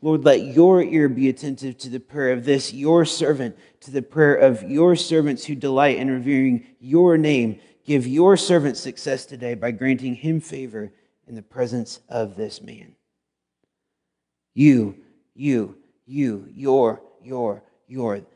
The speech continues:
This has nothing to do with Nehemiah needing anything. And it sounds foreign to us sometimes because so often my prayers are filled with me, me, my, I need, I would like, I,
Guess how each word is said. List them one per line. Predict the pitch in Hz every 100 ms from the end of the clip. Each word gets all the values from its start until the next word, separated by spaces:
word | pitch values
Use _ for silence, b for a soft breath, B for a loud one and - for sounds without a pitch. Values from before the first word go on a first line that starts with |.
| _
This | 151 156
has | 165 135
nothing | 143 151 160 151
to | 131
do | 143 143
with | 123
Nehemiah | 127 135 123 131 127
needing | 127 120 117 -
anything. | 139 151 127 120 101 95 _ _ _ _ _ _ _ _ _ _ _ _ _ _ _ _ _ _ _ _ _ _
And | 156
it | 156 -
sounds | 185 202 185
foreign | - - 214 220 185
to | 175
us | 160 -
sometimes | 170 160 170 165
because | 156 165 160
so | - 190 190
often | 175 185 185 - 165 143 B B -
my | 175 196
prayers | 196 196 185 180 170
are | 214
filled | 190 180 165
with | 151
me, | 151 175 170 143 B B -
me, | 175 175 156 B -
my, | 165 175 165 143 B
I | - 180 190
need, | 180 185 170 -
I | 165
would | 175 147
like, | 165 170 151
I, | 156 165